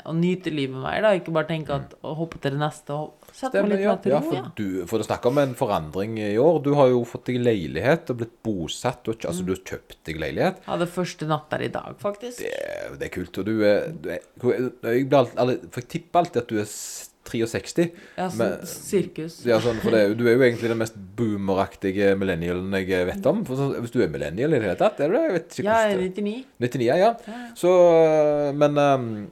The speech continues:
Speaker 2: du, du er einogtjue, og så har du fått deg da, og kjøpt deg leilighet nå, og,
Speaker 1: Mm.
Speaker 2: og på en måte satt litt, planta litt grann.
Speaker 1: Ja.
Speaker 2: Litt grann, sånn i hvert fall for en periode, og prøve på en måte også å se hva du kan dra ut av det der, eh, greiene her.
Speaker 1: Ja, absolutt.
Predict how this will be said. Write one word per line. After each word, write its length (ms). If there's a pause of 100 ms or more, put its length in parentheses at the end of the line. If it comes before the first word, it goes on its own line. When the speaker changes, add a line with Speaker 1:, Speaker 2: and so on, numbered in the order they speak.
Speaker 2:
du, 260
du 140
er 80
einogtjue, 640
og 140
så 100
har 60
du 80
fått 200
deg 140
da, 20 (220)
og 80
kjøpt 240
deg 160
leilighet 320
nå, 160
og, 300
Speaker 1:
Mm. 160 (140)
Speaker 2:
og 60
på 60
en 80
måte 180
satt 220 (200)
litt, 260 (420)
planta 320
litt 380
grann. 340 (240)
Speaker 1:
Ja. 300
Speaker 2:
Litt 180
grann, 240
sånn 100
i 60
hvert 60
fall 100
for 160
en 80
periode, 400
og 80
prøve 340
på 100
en 40
måte 240
også 160
å 20
se 140
hva 240
du 80
kan 320
dra 240
ut 260
av 140
det 100
der, 220
eh, 300
greiene 420
her. 120 (140)
Speaker 1:
Ja, 220 (160)
absolutt. 600